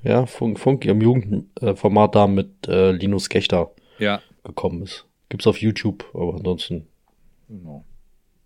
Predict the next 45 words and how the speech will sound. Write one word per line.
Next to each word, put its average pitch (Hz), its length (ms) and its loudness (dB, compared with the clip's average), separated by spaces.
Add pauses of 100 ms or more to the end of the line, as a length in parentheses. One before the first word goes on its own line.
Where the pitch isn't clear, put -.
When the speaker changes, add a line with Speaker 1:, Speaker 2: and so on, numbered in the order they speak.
(420)
Speaker 2:
Sonst 127 280 6
Speaker 1:
Jo. - 20 -4
Speaker 2:
war 196 140 2
nicht 175 200 -4
viel. 117 280 -6 (680)
Ja, 156 180 8
Speaker 1:
Nö. 151 80 8
Speaker 2:
aber 175 100 4
heute, 196 380 2 (580)
gut, 165 140 -4
wir 135 80 0
sind 139 160 -6
trotzdem 180 320 -2
wieder 185 180 2
bei 165 100 0
einer 170 140 0
Stunde. 180 440 -2
Sollte 165 280 -2
eigentlich 151 360 -4
ja 156 120 -2
nur 151 160 -2
eine 143 120 -4
kleine, 143 380 0
ein 117 120 -6
kleiner 120 300 0 (120)
Reisebericht 139 720 2
deinerseits 139 640 -10
werden. 165 260 -14 (440)
Speaker 1:
Mhm. 131 280 0 (300)
Ja, 107 140 6
nur 135 120 6
ein 92 60 0
kleiner. 92 340 -2 (320)
Speaker 2:
Ja. 143 320 0 (260)
Speaker 1:
Ich - 160 -14
hab 98 140 -2
ja 107 60 2
nicht 104 140 -2
verraten, 101 460 0
wie 101 140 -4
viel 190 380 0
Limoncello 104 680 0
wir 98 80 -2
getrunken 95 400 -2
haben. 98 240 -2